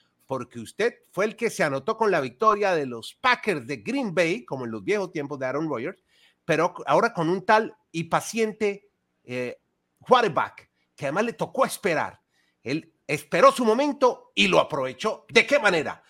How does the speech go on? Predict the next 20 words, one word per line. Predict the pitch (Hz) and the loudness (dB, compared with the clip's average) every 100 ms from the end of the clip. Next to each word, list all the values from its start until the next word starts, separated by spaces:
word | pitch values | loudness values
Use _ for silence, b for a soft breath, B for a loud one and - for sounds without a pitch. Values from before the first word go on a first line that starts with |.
| b | b
Así | - 156 208 | -6 -6 -4
que | 233 | -2
bien, | 156 240 165 151 | 0 2 0 0
gran | - 247 190 | 4 4 2
victoria | 165 202 220 196 165 - _ | -2 0 2 2 -2 -8 _
sobre | - 147 123 | -8 -4 -4
los | 110 98 | -6 -6
Dallas | 104 127 - | -4 -6 -2
Cowboys, | 180 131 196 - | -2 -2 -6 -10
que | 101 - _ _ | -12 -12 _ _
sigue | - 117 107 127 | -14 -10 -8 -8
en | 107 | -8
una | 110 113 110 | -8 -10 -10
crisis | 135 104 113 95 | -14 -16 -18 -14
de | |
la | 107 | -12
que | 104 120 | -12 -12
parece | - 123 110 127 | -10 -8 -8 -8
no | 120 | -8
s-, | 117 | -12